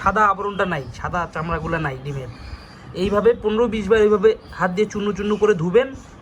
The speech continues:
আবার ছাকবেন, আবার ধুবেন, আবার ছাকবেন, তাহলেই এরকম হবে, এই যে এত সুন্দর হবে, ঠিক আছে?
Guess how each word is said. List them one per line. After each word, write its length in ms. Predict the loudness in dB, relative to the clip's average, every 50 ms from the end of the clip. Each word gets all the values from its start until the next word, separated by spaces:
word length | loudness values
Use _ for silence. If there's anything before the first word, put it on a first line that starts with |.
| -4 0
আবার 160 | 2 2 2 0 -2 -4
ছাকবেন, 380 | -4 -4 -4 -2 -6 -6 -6 -6 -10 -10 -12 -14 -6 -2
আবার 160 | 0 0 0 0 -2
ধুবেন, 220 | 0 0 0 2 2 2
আবার 140 | 0 0 0 -2 -6
ছাকবেন, 340 | -8 -8 -6 -6 -8 -8 -8 -6 -2
তাহলেই 360 | -2 0 0 2 2 0 0 0 -10 -14 -14 -18 -18 -14 -12 -8 -4 -2
এরকম 260 | -2 -2 -2 -2 -2 -2 -2 -2 -4 -6 -6
হবে, 200 | -2 -2 -2 -4 -4 -12 -14 -16 -14 -6
এই 40 | -4
যে 40 | -4 -2
এত 80 | -2 -4 -4 -4
সুন্দর 220 | -4 -2 0 0 0 0
হবে, 160 | -4 -6 -6 -10 -12 -14 -14 -8
ঠিক 120 | -6 -6 -6
আছে? 160 | -4 -6 -6